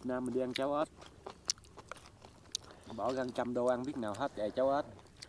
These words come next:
Ở bên Singapore đi ăn cháo đám đi ăn cháo <laughs> trả gần năm trăm đô. <laughs> Ba Singapore bán mắc không sao? Con cua gì nè,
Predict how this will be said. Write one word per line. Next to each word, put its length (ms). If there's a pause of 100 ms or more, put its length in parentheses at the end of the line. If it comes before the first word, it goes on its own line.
(340)
Ở 100
bên 160
Singapore 400
đi 80
ăn 220
cháo 200
đám 220
đi 60
ăn 180
cháo 160 (300)
<laughs> 280
trả 100
gần 180
năm 160
trăm 160
đô. 200 (380)
<laughs> 120 (2250)
Ba 200
Singapore 340
bán 120
mắc 160
không 120
sao? 240
Con 180
cua 260
gì 80
nè, 120